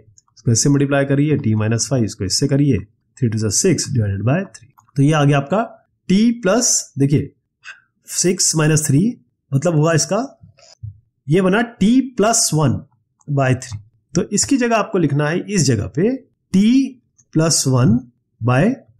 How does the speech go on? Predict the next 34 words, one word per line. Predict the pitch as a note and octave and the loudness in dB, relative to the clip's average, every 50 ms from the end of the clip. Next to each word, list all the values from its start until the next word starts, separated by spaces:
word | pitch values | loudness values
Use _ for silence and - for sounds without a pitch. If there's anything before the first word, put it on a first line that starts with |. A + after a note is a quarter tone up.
| - - - _ _ _ _ _ _ - | -16 -16 -16 _ _ _ _ _ _ -4
three। | - D#3+ A#2+ F#2 - - _ - - - _ _ _ _ _ _ _ - - _ _ _ _ _ _ - | -2 0 0 0 -2 -8 _ -20 -20 -20 _ _ _ _ _ _ _ -20 -20 _ _ _ _ _ _ -2
तो | D3 | 0
again | C3+ D3+ F3+ G3 G#3+ G3+ A3 | 2 2 2 2 0 0 -2
ये | G#3+ F#3 F3+ F#3 | -2 0 0 0
थ्री | F3+ - F#3+ | 0 0 0
को | F#3+ G3 | 2 2
बाहर | E3+ E3 F3 | 2 2 0
ले | F3 F3+ | 0 0
जाता | F3+ F3+ F3 F3+ F3+ | -2 -2 -2 -2 -2
हूं | F3+ | -2
मैं | F3+ F#3 F3 | -2 -2 -2
ताकि | D#3 D#3+ D#3 D3 E3 E3 D3 - _ _ _ _ - | 0 0 -2 -2 -4 -6 -8 -12 _ _ _ _ -2
कोई | D3+ C#3+ | 0 2
कॉम्प्लिकेशन | C#3+ C3+ C3 C3 D3+ D3 D3+ D3+ D#3+ D#3+ | 2 2 2 2 2 2 2 0 0 0
ना, | D3+ D3 D3+ | 0 0 0
वन | C#3+ C3+ C3+ | 0 0 0
बाय | C3+ C3 C3 | 0 0 0
नाइन | B2+ B2 C3 C#3 | 0 2 2 2
हो | B2+ A#2 | 2 2
गया। | A#2+ C3+ D3 - - _ _ _ _ _ _ _ _ _ - | 0 -2 -4 -6 -10 _ _ _ _ _ _ _ _ _ -2
ये | C#3+ E3 F#3+ | 0 2 2
आपका | G#3 F#3 F3 F3+ F#3+ F#3 | 2 0 0 0 0 0
हो | F3 E3+ E3 | 0 0 0
गया | E3+ E3 D#3 D3 - | 0 -2 -2 -2 -2
t | E3+ F3+ G3 G3+ F#3+ - D#3+ | -2 -2 -2 -4 -4 -2 0
plus | D#3 D3+ D3 - - A#2+ | 0 0 0 0 -2 -2
one | A2 G#2 G#2 C3+ F3+ G3 - _ _ _ _ _ - | -2 0 0 -2 -2 -4 -8 _ _ _ _ _ -6
और | C#3+ D3 D3+ D#3+ D#3+ D#3+ E3 - - - _ _ _ _ - | -2 0 0 2 2 0 0 -2 -6 -10 _ _ _ _ 0
t | C3 D#3 | 0 0
plus | C#3+ D#3 E3 D3 - - - - - - - - - A#2+ A2+ | 2 2 2 2 2 0 0 -2 -2 -2 -2 -2 -2 -2 -2
one | A#2+ B2 C3+ | 0 2 4
ही | C#3 C#3 | 4 4
है, | B2+ A#2+ C#3+ | 2 2 0
ये | F3+ | 0